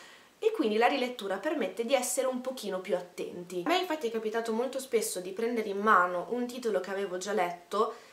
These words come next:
e alla prima, seconda, terza rilettura, perché chiaramente più mi piace il libro, più mi viene voglia di rileggerlo. Pensate che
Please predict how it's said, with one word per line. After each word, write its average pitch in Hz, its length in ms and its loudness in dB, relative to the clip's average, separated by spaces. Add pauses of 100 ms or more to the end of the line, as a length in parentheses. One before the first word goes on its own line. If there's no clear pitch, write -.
e 277 280 2
alla 196 260 4
prima, 226 500 0
seconda, 233 760 6
terza 285 420 2
rilettura, 208 440 0
perché 185 200 -6
chiaramente 208 480 2
più 277 180 -6
mi 254 120 -2
piace 214 320 -2
il 214 100 -2
libro, 190 300 0
più 302 180 -4
mi 277 100 0
viene 220 260 4
voglia 208 220 4
di 196 120 -2
rileggerlo. 208 560 2
Pensate 214 440 -2
che 190 240 0